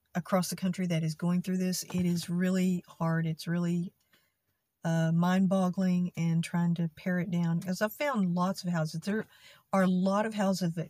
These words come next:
available here. I've seen tons and tons of vacant houses. People have been evicted or, uh, foreclosed on. There are tons and tons. There's more vacant houses now than I've ever seen, uh, growing up in this city.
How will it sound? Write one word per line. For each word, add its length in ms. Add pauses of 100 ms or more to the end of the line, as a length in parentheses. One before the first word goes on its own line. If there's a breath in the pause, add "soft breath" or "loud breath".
available 800
here. 320 (500 loud breath)
I've 140
seen 260
tons 380
and 120
tons 340
of 80
vacant 400
houses. 540 (300 soft breath)
People 240
have 160
been 160
evicted 640
or, 460 (120)
uh, 220
foreclosed 600
on. 220 (320 soft breath)
There 140
are 160
tons 460
and 200
tons. 260
There's 200
more 240
vacant 380
houses 500 (560 soft breath)
now 640 (720)
than 140
I've 140
ever 220
seen, 680 (440)
uh, 220
growing 400
up 140
in 100
this 140
city. 360